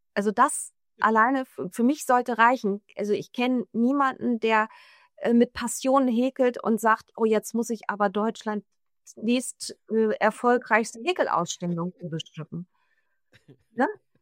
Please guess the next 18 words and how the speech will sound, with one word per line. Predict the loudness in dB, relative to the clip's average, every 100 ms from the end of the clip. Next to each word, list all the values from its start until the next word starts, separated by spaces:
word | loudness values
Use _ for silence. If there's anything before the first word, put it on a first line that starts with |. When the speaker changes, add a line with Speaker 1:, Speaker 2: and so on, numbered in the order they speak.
| _
Speaker 1:
Oder | 2 6 8 8
meine | 6 4 4
Häkelmodelle | 2 0 0 0 0 0 2 2
müssen | 0 -4 -2
jetzt | -2 -2
auf | -6 -2
den | -4 2
Laufstegen | 2 2 -2 -4 -2 0
der | 0
Welt | 0 -2 -4
präsentiert | _ -6 -4 -6 -8 -8 -8 -10 -14
werden. | -12 -12
Es | -12 -8
reicht | -6 -6 -10 -8
doch, | -6 -4 -8 _ _ _ _ _ _ _ _ _ _ _ _ -2
dass | 0 0 -2
die | -2 2
Werke | 4 4 2 -2 -2 -2